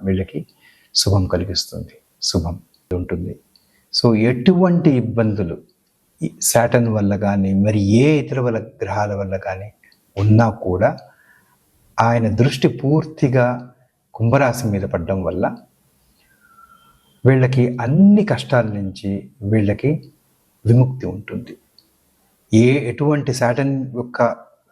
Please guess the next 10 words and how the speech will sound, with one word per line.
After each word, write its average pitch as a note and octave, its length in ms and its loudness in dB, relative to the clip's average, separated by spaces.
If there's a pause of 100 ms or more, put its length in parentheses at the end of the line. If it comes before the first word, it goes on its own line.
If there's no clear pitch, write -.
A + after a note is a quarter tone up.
(120)
లాస్ట్ B2+ 440 2
టూ C3 120 -8
అండ్ B2 180 0
హాఫ్ A2+ 160 -4
ఇయర్స్‌లో A#2 380 -4
వన్ A#2+ 280 2
ఇయర్ B2 300 2 (400)
వీళ్ళకి G#2+ 300 0
గురువు A#2 420 2
వల్ల G2 240 -2